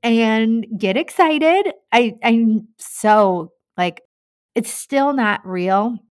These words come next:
And I've been really resistant to even talk about it until everything was lined up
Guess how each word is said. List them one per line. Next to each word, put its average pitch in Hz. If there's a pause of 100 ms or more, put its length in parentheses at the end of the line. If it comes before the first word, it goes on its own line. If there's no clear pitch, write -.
(440)
And 208
I've 190
been 196
really 220
resistant 190
to -
even 175
talk -
about 196
it 233
until 180
everything 170
was 170
lined 156
up 147